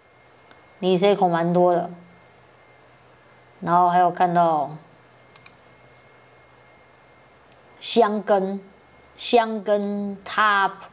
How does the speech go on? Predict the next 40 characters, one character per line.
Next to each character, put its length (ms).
Pike， 260
这 140
是 120
什 100
么 100
东 180
西 200
的？ 80
这 160
是 80
看 200
富 280
士， 340
富 240
士 180
山 240
的。 160
哇， 460
好 160
漂 240
亮 180
哦！ 160
就 160
还 120
蛮 200
多 140
频 260
道， 180
哇， 180
富 200
士 140
山 160
在 100
这 80
边， 300
可 80
以 60
看 180
到 160
吧？ 180